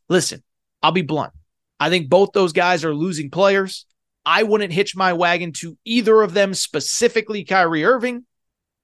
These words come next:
but apparently talent trumps all, especially in the N B A.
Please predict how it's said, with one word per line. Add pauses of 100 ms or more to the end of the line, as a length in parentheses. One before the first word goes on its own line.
but
apparently
talent
trumps
all,
especially
in
the
N
B
A.